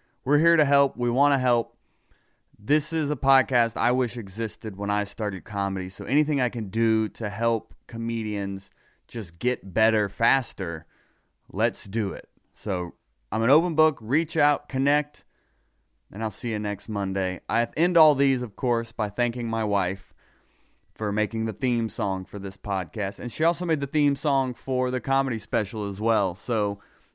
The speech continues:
go in the show notes, at least check out the trailer, at least go on the YouTube page and check out that vlogumentary tracking the progress of the comedy special.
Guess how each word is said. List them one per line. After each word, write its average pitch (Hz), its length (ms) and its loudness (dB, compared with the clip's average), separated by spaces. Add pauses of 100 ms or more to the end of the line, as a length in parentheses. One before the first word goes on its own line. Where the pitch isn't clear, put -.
(100)
go 147 140 6
in 175 60 2
the 190 40 -2
show 175 260 0
notes, 165 320 -2
at 127 140 2
least 156 380 2
check 156 180 -2
out 143 200 0
the 127 60 -8
trailer, 131 460 0
at 104 180 -2
least 151 380 -2
go 147 160 0
on 135 200 0
the 127 80 -2 (260)
YouTube 117 320 -6
page 110 480 -4 (760)
and 117 160 -2
check 139 300 -4
out 127 340 2 (480)
that 117 300 0
vlogumentary 117 1160 2 (360)
tracking 120 840 -2 (340)
the 104 100 -6
progress 98 600 0
of 104 200 -8
the 98 80 -8
comedy 95 420 -6
special. 95 640 -6